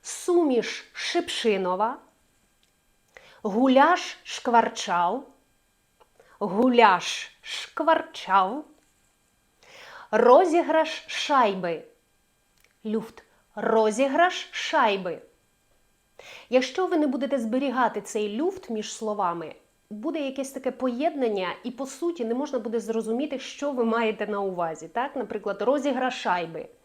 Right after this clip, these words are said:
Розіграш шайби. Або гуляш кварчав.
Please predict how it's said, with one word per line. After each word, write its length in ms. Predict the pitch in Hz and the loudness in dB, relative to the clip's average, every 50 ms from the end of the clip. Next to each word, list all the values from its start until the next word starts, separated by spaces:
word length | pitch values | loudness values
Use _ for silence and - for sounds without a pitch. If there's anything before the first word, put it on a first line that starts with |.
| _ _ _ _ _ _ - | _ _ _ _ _ _ -6
Розіграш 580 | - 202 226 277 269 254 269 262 240 247 240 233 | 0 4 4 4 4 2 0 0 2 0 0 -2
шайби. 600 | - - - 214 185 180 170 170 165 165 - - - _ _ _ _ _ _ _ _ _ _ _ - | -4 -4 -2 -2 -2 -2 -4 -6 -8 -14 -14 -16 -20 _ _ _ _ _ _ _ _ _ _ _ 0
Або 360 | 208 214 208 190 190 170 170 - - - - - | 2 2 2 2 0 -4 -4 -6 -14 -20 -16 -10
гуляш 440 | - 208 240 262 269 294 294 269 - | -6 -2 2 4 4 4 2 0 -6
кварчав. 680 | - 247 254 247 262 - - - 214 180 170 165 160 | 0 0 0 0 0 -4 -8 -2 0 0 0 0 -2